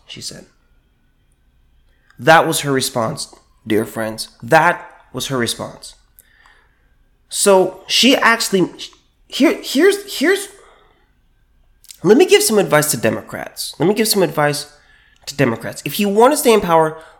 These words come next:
the thing that you can do, don't tell people that things are good, 'cause what you're telling them is that you think that they're, you think that they're, you think that voters are stupid. That's what you're, that's what you're saying.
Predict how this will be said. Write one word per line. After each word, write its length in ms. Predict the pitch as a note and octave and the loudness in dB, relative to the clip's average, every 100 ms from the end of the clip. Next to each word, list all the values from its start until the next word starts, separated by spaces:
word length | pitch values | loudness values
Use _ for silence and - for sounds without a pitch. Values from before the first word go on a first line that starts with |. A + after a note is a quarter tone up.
| - | -14
the 140 | C3 | -10
thing 300 | D#3 - D4 | -6 0 4
that 180 | F4+ G3 | 4 2
you 80 | A3+ | -2
can 260 | A3 F#3 D#3 | 0 -2 2
do, 380 | D3+ C#3 C#3 - _ - | 2 0 -2 -16 _ -18
don't 440 | B2+ A3+ G4 G#4 | 2 6 6 4
tell 200 | - C4+ | 4 4
people 300 | A#3+ G#3 G3 | 4 0 0
that 160 | F#3 D#3 | 2 2
things 240 | D#3+ D3+ | 0 0
are 60 | C#3 | -2
good, 340 | A2+ - - | -4 -12 -10
'cause 140 | - D#3 | -4 0
what 180 | G3 F#3+ | 0 2
you're 80 | F3 | -2
telling 360 | - A#3+ A#3+ | 0 2 2
them 180 | G#3 F#3 - - - - | 2 -2 -8 -20 -12 -4
is 100 | C#3 | 0
that 160 | D#3+ | 0
you 80 | D#3 | 0
think 160 | D3+ F#3+ | 0 2
that 100 | D#3 | 2
they're, 200 | C#3 - | 0 0
you 140 | C#3 | -4
think 320 | D#3 G3 G3+ G3+ | 0 2 2 0
that 160 | D3+ | -2
they're, 420 | D3 C3 A#2+ A#2 _ _ _ _ _ _ _ | 0 0 -2 -8 _ _ _ _ _ _ _
you 120 | C3 D3+ | -4 0
think 140 | F#3+ | 2
that 200 | E3 A#2+ | 2 2
voters 280 | D3 D3 A#2+ | 2 2 0
are 80 | A2+ | 0
stupid. 680 | - - C3+ - - - - _ _ _ | -2 0 0 0 -8 -14 -20 _ _ _
That's 140 | - D#3 | -2 -2
what 140 | G3+ | -2
you're, 80 | - | -2
that's 180 | E3 B3+ | -2 -2
what 140 | A#3+ | -2
you're 80 | F3 | -2
saying. 500 | - E3+ C3+ G#2 | 0 -2 -2 -8